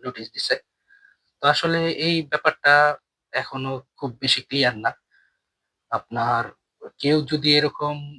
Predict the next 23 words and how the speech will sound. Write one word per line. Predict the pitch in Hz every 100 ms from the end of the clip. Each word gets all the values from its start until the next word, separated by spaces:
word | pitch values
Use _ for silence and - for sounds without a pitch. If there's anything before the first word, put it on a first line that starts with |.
| _ _ _
কান্ট্রি | 123 131 127 139
আউটের | 131 131 135 131 - - - -
চিঠি | 127 131
পেয়ে | 165 170 131
থাকেন, | 123 127 170 _ _ _ _
তাহলে | 123 120 120 120
একটু | _ 123 123 123
কমেন্টস | 127 123 120 -
করে | 117 127
জানাবেন, | 131 127 147 185 _ _ _ _ _ _ _ -
বা | 110 113 117
আমার | 120 117
যে | 113 -
Facebook | 123 113 127 _
পেজ | 127 127
আছে, | 131 156 165 _ _ _
কেউ | 110 110
যদি, | 110 117 117 - _ 110
আহ, | 107 107 - - -
পাবলিকলি | 117 113 - 120
না | 123
দিতে | 120 -
চান, | 127